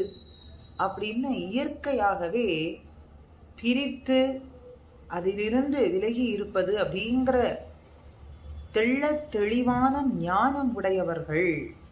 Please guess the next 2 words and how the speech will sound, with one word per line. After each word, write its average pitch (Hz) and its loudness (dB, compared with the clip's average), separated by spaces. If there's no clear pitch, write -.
அப்படிங்கிறவர்களைத்தான் 196 -2
தெள்ளியார் 214 2